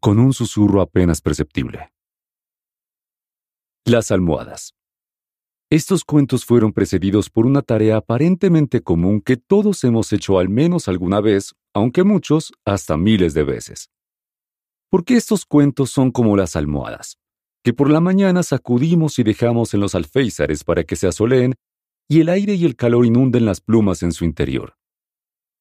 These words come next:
Estos cuentos son almohadas esponjadas que después regresamos a las cabeceras de nuestras camas con sábanas alisadas o recién cambiadas, si es que se trata del solemne día en que cambiamos la ropa de cama semanalmente.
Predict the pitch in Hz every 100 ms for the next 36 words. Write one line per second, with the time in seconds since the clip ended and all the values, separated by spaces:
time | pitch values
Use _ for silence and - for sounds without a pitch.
0 | _ - 147 - 196 - 156 131 131 120
1 | 107 101 101 101 101 87 - 71 - 85
2 | 71 58 - 104 113 - 139 156 160 151
3 | 127 - 117 113 - 92 - 87 80 -
4 | 101 92 90 82 76 71 - 104 104 95
5 | - 95 - 139 143 143 - 110 98 143
6 | 135 - - - 123 143 143 156 165 165
7 | 165 175 - - _ _ _ _ - 202
8 | 208 - 117 98 107 - 95 87 82 -
9 | 87 98 110 95 82 110 104 69 65 71
10 | 76 71 80 80 76 76 95 123 - 101
11 | 98 - 127 117 107 85 76 78 69 64
12 | 50 - -